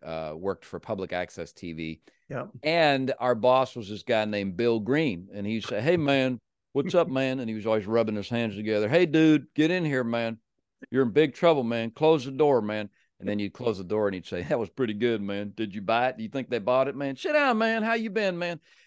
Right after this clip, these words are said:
Speaker 1: He was the, he was the greatest supervisor I ever had in my life. I love that guy. And so we, for our company meetings, these quarterly meetings, we had to, our task was to come up with quarterly,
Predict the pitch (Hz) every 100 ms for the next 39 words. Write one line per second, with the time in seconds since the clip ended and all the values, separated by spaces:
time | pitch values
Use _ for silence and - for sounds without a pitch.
0 | _ 156 160 127 147 160 165 151 135 156
1 | 170 180 - - _ _ _ _ - 165
2 | 156 147 131 131 113 117 107 78 110 113
3 | 107 110 98 98 98 95 90 90 110 107
4 | 107 98 101 95 95 - _ _ _ _
5 | _ _ 101 107 - 143 135 143 175 175
6 | 165 - _ _ _ _ - 143 131 -
7 | 180 170 151 131 135 156 95 78 98 110
8 | - 98 92 - - 135 127 110 101 107
9 | 110 87 78 95 95 104 90 87 85 92
10 | 104 - 117 101 92 - 87 - - -
11 | 98 87 - 85 80 78 _ _ _ _
12 | _ _ _ _ _ _ 131 127 120 110
13 | 101 95 92